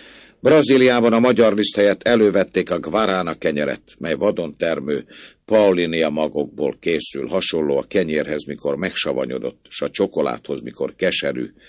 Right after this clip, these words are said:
A norvég fűrészpor kenyeret,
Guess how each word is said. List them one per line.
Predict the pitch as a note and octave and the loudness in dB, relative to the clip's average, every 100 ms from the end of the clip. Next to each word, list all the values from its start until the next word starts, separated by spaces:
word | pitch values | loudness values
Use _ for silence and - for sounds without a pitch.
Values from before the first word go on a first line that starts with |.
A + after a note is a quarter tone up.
| - - - - _ | -20 -20 -20 -20 _
A | F#2 | -2
norvég | G#2 C3 C3 A2 G#2 | 4 4 6 6 4
fűrészpor | - - C#3 G#2+ E2+ - F#2 D#2+ | 2 0 2 2 2 0 -2 0
kenyeret, | - F#2 E2 D#2 - | -2 -2 -2 -4 -6